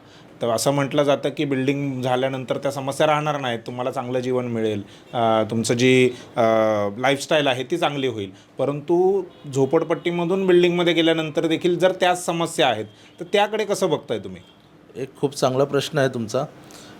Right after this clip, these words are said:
Speaker 2: की आधीच झोपडपट्टी होती, ती आपण म्हणतो ना की एक आडवी झोपडपट्टी होती, पण एक आता एक
Speaker 1: उभी
Speaker 2: सरकारने एक उभी झोपडपट्टी तयार केली असं माझं म्हणणं आहे. कारण की त्या झोपडपट्टीमध्ये जेव्हा आम्हाला पाण्याचा प्रश्न होता, आम्हाला गटाराचा प्रश्न होता, ड्रेनेजचा प्रश्न होता,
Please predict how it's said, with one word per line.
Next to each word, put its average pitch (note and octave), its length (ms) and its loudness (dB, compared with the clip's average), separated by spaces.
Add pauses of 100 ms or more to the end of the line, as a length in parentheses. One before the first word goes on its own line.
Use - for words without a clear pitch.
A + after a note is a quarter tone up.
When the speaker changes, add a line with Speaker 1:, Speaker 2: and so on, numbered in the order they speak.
(120)
Speaker 2:
की D#3 100 6
आधीच C3 480 2
झोपडपट्टी D#3+ 560 0
होती, E3+ 220 2
ती E3+ 160 -2
आपण F3 220 4
म्हणतो E3+ 300 -4
ना D3+ 120 0
की E3+ 160 0
एक E3+ 220 0
आडवी E3 320 2
झोपडपट्टी F3+ 600 -2
होती, C3+ 200 -2
पण D#3 200 -2
एक E3 120 0
आता E3 220 4 (100)
एक F3 140 4
Speaker 1:
उभी E3+ 200 0
Speaker 2:
सरकारने F3+ 580 0
एक F#3 100 -6
उभी E3 220 -2 (200)
झोपडपट्टी E3 600 -2
तयार E3 180 2
केली E3 200 0
असं D#3+ 200 0
माझं D3+ 240 2
म्हणणं B2+ 260 -2
आहे. G#2 100 -6 (480)
कारण D#3 200 2
की E3 100 -4
त्या E3 280 2
झोपडपट्टीमध्ये D#3 920 -2
जेव्हा D3 220 4
आम्हाला D3 200 2
पाण्याचा C#3+ 380 0
प्रश्न C3+ 340 -4
होता, C3 280 0
आम्हाला C3 220 0
गटाराचा C#3 400 0
प्रश्न B2+ 280 -2
होता, C3+ 160 0
ड्रेनेजचा D3+ 440 0
प्रश्न B2+ 340 -2
होता, B2 320 0